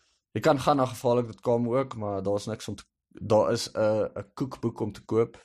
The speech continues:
as jy dagga olie wil gebruik om vir jou brownies of 'n milkshake of wat ook al te maak. My, ehm, dagga kookboek is in die gevaarlik dot com shop. Hy kos net tweeënveertig rand. Gaan koop een vir jou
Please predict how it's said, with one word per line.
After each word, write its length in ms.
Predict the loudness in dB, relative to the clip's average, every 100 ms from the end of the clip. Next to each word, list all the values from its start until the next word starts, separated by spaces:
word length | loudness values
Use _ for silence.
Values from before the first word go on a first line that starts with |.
| _ -10
as 200 | -6 -2
jy 240 | 0 2
dagga 280 | 2 2 2
olie 500 | 0 -2 -2 -4 -4
wil 160 | -4
gebruik 440 | -6 -2 0 0 -2
om 80 | -4
vir 140 | -4
jou 40 |
brownies 560 | 0 2 0 0 -4 -6
of 140 | -6
'n 60 | -4
milkshake 520 | -4 -4 0 0 0
of 60 | -4
wat 160 | -4
ook 120 | -4 -8
al 60 |
te 140 | -6 -2
maak. 480 | -2 -4 -12 -20 _
My, 520 | 0 2 2 0 -2 -8 _ _ _ _
ehm, 380 | -4 -2 -2 2
dagga 280 | 2 2 -2
kookboek 680 | 0 0 0 -4 -6 -14 _
is 420 | 0 0 -6 -12 _
in 180 | 0 2
die 80 | 0
gevaarlik 480 | -4 -4 -2 -2 -4
dot 140 | -6
com 240 | -2 -2 -2
shop. 480 | 0 2 0 -6 _ _ _ _
Hy 140 | -6 -2
kos 300 | 0 0 0
net 320 | -2 -2 -4
tweeënveertig 800 | -2 -2 -2 0 0 2 -2 0
rand. 380 | 0 0 -4 -12 _ _
Gaan 200 | -16 -14
koop 280 | 2 2 2
een 180 | -2 -2
vir 160 | -2 0
jou 260 | 0 -2